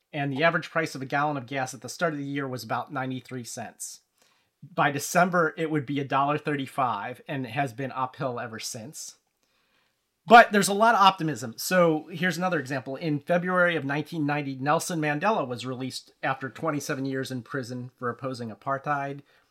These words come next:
Uh, smoking was banned on most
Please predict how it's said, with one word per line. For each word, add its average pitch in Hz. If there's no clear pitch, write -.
Uh, 120
smoking 202
was 165
banned 151
on 135
most 143